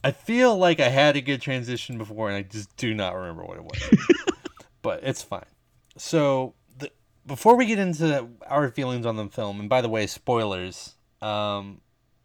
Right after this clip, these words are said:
Speaker 1: I mean, the movie's been out for a while. You guys had a chance to watch it. The budget on this film, including advertising, was under sixty million dollars.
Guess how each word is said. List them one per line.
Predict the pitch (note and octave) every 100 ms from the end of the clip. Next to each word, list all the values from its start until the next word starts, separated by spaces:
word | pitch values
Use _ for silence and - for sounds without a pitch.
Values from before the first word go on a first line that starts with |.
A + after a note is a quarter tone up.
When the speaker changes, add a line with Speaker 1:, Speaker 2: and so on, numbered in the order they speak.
| _ _ _ _ _ _ _ _ _ _ _ _
Speaker 1:
I | B2+
mean, | A#2+
the |
movie's | C#3 C3+
been | A2+ A2
out | G#2
for | G#2
a |
while. | G2 F#2+
You | F#2+
guys | G2+ F#2+ F2
had | F#2+ F2
a |
chance | G2 F2+ -
to |
watch | F2 F2 -
it. | - _ - _ _ _ _ _ _ _ _ _ _ _ _ _ _ _ _ _ _ _ _
The | C#3+ B2+ D3+
budget | A#2 F#3 A3 A#3+ G#3
on | G3 E3+
this | D3+ -
film, | A2+ G2+ F2 E2+ _ _ _ _
including | D3+ D#3+ - - E3 F#3 E3 C#3+
advertising, | A#2+ G#2+ G#2 G2+ F#2 F#2+ F2+ _ _
was | B2 A#2
under | C3 A#2+ A2+
sixty | - A#2+ - A2
million | G2 F#2+ F2 F2
dollars. | D#2+ - - _ -